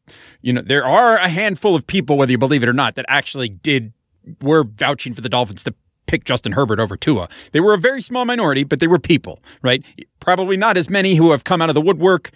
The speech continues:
in recently, but regardless, there are people who have said that. But regardless of what your personal feelings are, you have to think of this fact, because what I'm about to say is fact.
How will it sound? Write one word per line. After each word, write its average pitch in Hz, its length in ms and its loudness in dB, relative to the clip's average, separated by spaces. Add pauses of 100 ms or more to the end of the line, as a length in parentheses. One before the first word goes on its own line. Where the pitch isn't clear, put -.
(240)
in 165 200 2
recently, 202 640 0
but 170 240 0 (420)
regardless, 156 540 -2
there 156 100 -4
are 139 40 -4
people 147 280 -6
who - 40 0
have 110 100 -4
said 117 260 -4
that. 78 160 -18 (240)
But 175 120 0
regardless 285 480 0
of 247 120 -6
what 262 100 0
your 240 100 -4
personal 220 380 0
feelings 175 400 0
are, 143 260 4 (220)
you 160 120 -4
have - 280 -2
to 269 100 -8
think 202 300 -6
of 110 180 -8
this 170 240 0
fact, - 540 -6 (420)
because 135 240 -2
what 165 120 2
I'm 202 80 -2
about 226 220 0
to 175 60 -10
say 240 160 0
is 147 120 -4
fact. - 640 -8